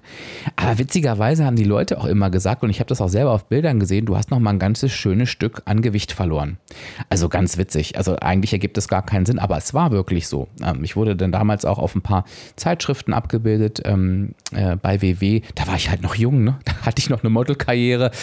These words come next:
äh, ähm, und hab das da auch gesehen, ne?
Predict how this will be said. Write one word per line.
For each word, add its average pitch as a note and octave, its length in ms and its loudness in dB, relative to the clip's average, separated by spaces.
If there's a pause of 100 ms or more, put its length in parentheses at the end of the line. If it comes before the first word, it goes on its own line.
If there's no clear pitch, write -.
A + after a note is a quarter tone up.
(400)
äh, A2 300 2 (560)
ähm, G#2+ 500 2 (760)
und B2 300 2
hab A2+ 120 -2
das B2 160 -4
da - 80 0
auch - 180 -2
gesehen, D#2+ 400 -2
ne? G#3 160 0